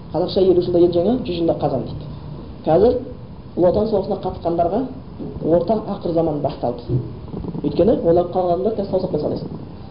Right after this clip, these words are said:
Дұрыс па? Енді тағы төрт-бес жылда ешкім қалмайды. Олар орта ақыр заманды көреді.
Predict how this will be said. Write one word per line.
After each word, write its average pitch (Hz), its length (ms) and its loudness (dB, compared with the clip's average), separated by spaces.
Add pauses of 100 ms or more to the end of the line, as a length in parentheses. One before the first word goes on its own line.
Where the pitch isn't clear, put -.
(120)
Дұрыс - 160 -6
па? - 100 0 (960)
Енді 160 180 2
тағы 196 180 2
төрт-бес 208 300 4
жылда 214 140 2
ешкім 247 220 2
қалмайды. 196 240 2 (1080)
Олар 220 340 4 (380)
орта 202 320 4
ақыр 208 260 -2
заманды 170 260 0
көреді. - 260 -6